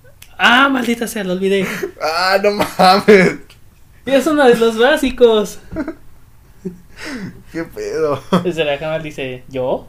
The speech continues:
Speaker 2: Porque es
Speaker 1: No,
Speaker 2: No.
Speaker 1: no, no, no, no, no, no, no tienes un tripié. Bueno, no, no tienes un tripié, ¿verdad?
Speaker 2: Sí, porque si sube en cuatro patas, pues va subiendo como el, el del aro, como la morra del aro, pero en subida.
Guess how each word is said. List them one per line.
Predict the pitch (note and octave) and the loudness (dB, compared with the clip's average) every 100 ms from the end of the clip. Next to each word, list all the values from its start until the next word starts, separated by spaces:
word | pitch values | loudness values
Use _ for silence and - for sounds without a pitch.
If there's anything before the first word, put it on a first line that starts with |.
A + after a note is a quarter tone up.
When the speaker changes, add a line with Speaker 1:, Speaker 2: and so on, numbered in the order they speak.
| C3 - - - - - - - - - - - - | -10 -12 -20 -20 -20 -20 -20 -20 -20 -20 -20 -20 -16
Speaker 2:
Porque | G2+ G2+ | -14 -10
es | F#2+ G2 F2+ - - - - - - - - - - - - - - | -10 -12 -16 -20 -20 -20 -20 -20 -20 -20 -20 -20 -20 -20 -20 -20 -6
Speaker 1:
No, | G3 F#3+ D3+ | -2 0 0
Speaker 2:
No. | |
Speaker 1:
no, | F3 | -2
no, | D3+ C#3+ E3 F#3 C#3 | -4 -8 -4 -2 -2
no, | E3 E3 | -4 -6
no, | C#3 F3 G#3 | -4 -4 -2
no, | A3+ | -2
no, | A3+ B3+ | -2 -2
no | G#3 B3 | -2 -2
tienes | B3+ A#3 | -2 -4
un | G#3 | -6
tripié. | F#3 D#3 C#3 | -6 -8 -8
Bueno, | C#3+ D#3 B2 B2+ - | -8 -10 -12 -18 -20
no, | C3+ B2 | -18 -18
no | C3 C#3 C#3+ | -18 -16 -16
tienes | D3 C3+ | -14 -14
un | C3+ | -14
tripié, | B2 A#2+ D#3 | -14 -12 -10
¿verdad? | B2+ A#2+ | -10 -8
Speaker 2:
Sí, | C3 | -6
porque | D3 C3 G#2 | -4 -6 -8
si | G#2 | -12
sube | G2 A#2+ B2+ | -12 -8 -8
en | |
cuatro | A#2 B2 C#3 C3+ | -6 -8 -8 -6
patas, | C3 B2 C#3 D#3 - | -6 -4 -8 -8 -16
pues | G#2+ F#2+ | -18 -14
va | |
subiendo | F#2+ A2+ A2+ G#2+ A2 | -14 -12 -10 -10 -10
como | G#2 F2+ F2 D#2+ E2 | -12 -14 -14 -14 -14
el, | F2+ E2+ F2 E2 - | -16 -16 -16 -18 -16
el | F#2+ | -14
del | F#2+ A2 | -8 -2
aro, | A2+ A2+ D#3 | -2 -2 -8
como | - F2+ F2 | -10 -14 -12
la | F2 | -10
morra | G2 G#2+ G#2 | -12 -10 -10
del | A2 | -6
aro, | A#2 A2 D#3+ - | -6 -8 -12 -16
pero | - D2 | -16 -16
en | D2+ E2 | -16 -18
subida. | G#2 A2 A#2 C3 | -14 -12 -10 -12